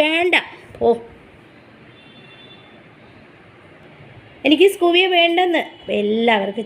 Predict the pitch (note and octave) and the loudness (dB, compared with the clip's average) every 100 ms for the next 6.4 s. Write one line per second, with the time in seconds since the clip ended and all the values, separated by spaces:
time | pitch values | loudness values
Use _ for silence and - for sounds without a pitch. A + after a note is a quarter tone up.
0 | A3 G#3+ - G#3+ G#3+ G3 G#3+ F#3 - G3 | -8 -2 0 2 2 0 0 -6 -8 -8
1 | G#3 F#3 F#3 G3 F#3+ F3 F3+ E3 - - | -6 -4 -4 -6 -8 -10 -12 -18 -20 -20
2 | - - G#3+ B3 B3 C4+ B3 B3+ B3+ B3+ | -18 -8 -4 -2 2 2 2 0 0 -2
3 | B3 C4+ A#3+ A#3 B3+ C4+ C4+ A#3+ B3 A#3+ | -2 -2 0 2 2 2 2 0 -2 -4
4 | A#3+ G#3+ A3 C4 C4 B3 B3 B3+ B3 A3 | -4 -4 -2 -2 0 -2 -4 -4 -4 -4
5 | A#3+ A#3+ G#3+ G#3 G3+ G3+ F#3+ - - - | -4 -4 -2 0 0 0 -6 -10 -20 -20
6 | - - - F#3 | -20 -20 -14 -8